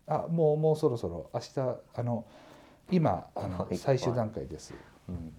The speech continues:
Speaker 1: で、当日、
Speaker 2: うん。
Speaker 1: 「間に合う？」って言ったら、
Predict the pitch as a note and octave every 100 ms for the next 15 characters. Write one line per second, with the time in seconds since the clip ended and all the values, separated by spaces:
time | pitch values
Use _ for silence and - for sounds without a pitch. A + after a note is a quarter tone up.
0 | - C3+ - - F#3+ F#3 F3+ - D#3+ F2
1 | - - F2 E2 D#2 - _ - C#3 D3+
2 | C#3+ D#2 F2+ - D2+ D2